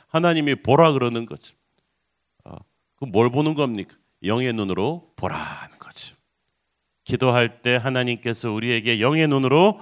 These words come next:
보라고 하십니다. 너는 이기기 위해 싸우는 게 아니라 이미 하나님이 주신 승리를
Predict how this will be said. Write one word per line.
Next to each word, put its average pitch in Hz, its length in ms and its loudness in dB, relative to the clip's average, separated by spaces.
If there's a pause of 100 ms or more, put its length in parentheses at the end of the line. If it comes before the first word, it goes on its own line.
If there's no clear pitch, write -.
(160)
보라고 110 640 2
하십니다. 143 500 -2 (680)
너는 131 220 2
이기기 147 460 2
위해 139 300 2 (240)
싸우는 151 400 4
게 147 100 0
아니라 139 460 0 (480)
이미 165 220 2
하나님이 160 480 0
주신 185 380 -2
승리를 190 720 2